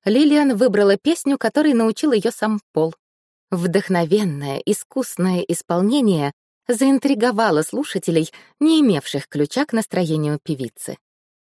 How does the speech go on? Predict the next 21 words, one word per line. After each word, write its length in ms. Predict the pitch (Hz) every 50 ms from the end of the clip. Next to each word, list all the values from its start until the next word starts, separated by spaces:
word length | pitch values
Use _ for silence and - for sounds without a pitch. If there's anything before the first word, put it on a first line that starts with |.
| _
На 120 | - 220 208
последней 560 | - 220 214 - 214 208 196 180 165 180 180
строфе 520 | - - - 175 190 - - - 285 285 - _ _ _ _ _ _ _ -
голос 400 | 180 190 254 254 240 226 - -
Лилиан 460 | 208 208 208 196 196 190 190 190 170
дрогнул. 460 | - 147 135 131 - - 139 147 - - _ _ _ _ _ _ _ _ _ _ _ _ _ -
Но 180 | 170 170 165 139 -
тут 220 | - 139 131 -
вступил 580 | - - - - - 143 - - 135 123 123 123 _ -
Тальбот 540 | 127 123 - - 151 165 226 277 - - _ _ _ _ _ _ _ _ _ _
и 100 | - 247
прекрасно 560 | 202 - 240 - - 247 311 349 - 294 269
поставленным 680 | - 202 196 - - 185 165 160 160 156 156 147 147
голосом 580 | 139 139 139 143 170 214 247 - - 285 277 269 - _ _ _ _ _ _ -
благополучно 840 | 208 233 240 214 196 202 - 165 147 139 170 254 - - - 285 277
довёл 360 | 226 208 165 151 156 202 202 - _
песню 360 | - 135 - - - 170 170
до 100 | 165 170
конца. 540 | - 160 143 135 123 - - - 113 110 - _ _ _ _ _ _ _ _ _ _
«Вам 320 | - 269 233 240 226 202 190
знакома 460 | - 202 202 202 - - 277 349 403